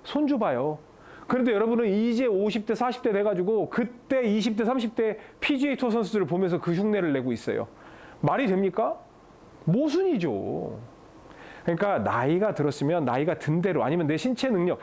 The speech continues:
숫자를 말하는 게 아니에요. 내 신체 능력이 이미 서른 살 이후에 골프를 시작했다면 이미 늦은 겁니다. 그러면 현실적인 골프를 치는 거예요.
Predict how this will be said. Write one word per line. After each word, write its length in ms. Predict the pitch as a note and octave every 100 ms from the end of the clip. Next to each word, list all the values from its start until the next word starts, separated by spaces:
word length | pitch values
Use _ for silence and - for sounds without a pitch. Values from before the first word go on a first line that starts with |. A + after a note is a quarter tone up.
| - - - -
숫자를 520 | - B3 - C#4+ C4+
말하는 320 | D3+ F3 G#3
게 60 | D#3
아니에요. 320 | A2 D#3 A#2+
내 120 | D#3+
신체 500 | - D#4+ D4+ - C#4+
능력이 540 | D3+ D3+ F3+ F3 F3
이미 160 | D3 F3
서른 300 | - B3+ D#4
살 180 | B3+ F3+
이후에 240 | D3+ G3+
골프를 260 | - D#3 D#3+
시작했다면 680 | - G#3 E3+ C3 D3 E3 - - - -
이미 220 | E3 A#3
늦은 240 | D3 B2+ C3
겁니다. 340 | G2+ F#2+ F#2+ - - - -
그러면 260 | - D3 B2+
현실적인 680 | A#3+ D#4 C#4+ D#4 A#3+ G#3 D#3
골프를 300 | D#3 F3 D#3
치는 280 | - C#4+
거예요. 240 | F3 G2